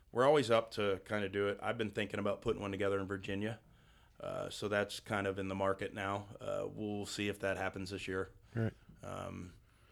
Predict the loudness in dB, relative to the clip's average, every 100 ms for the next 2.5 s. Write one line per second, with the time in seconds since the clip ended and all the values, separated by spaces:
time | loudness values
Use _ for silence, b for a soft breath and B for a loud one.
0 | -6 2 4 4 4 2 2 2 4 4
1 | 4 2 2 -2 -2 0 -2 -2 -2 -2
2 | -2 -4 -2 -4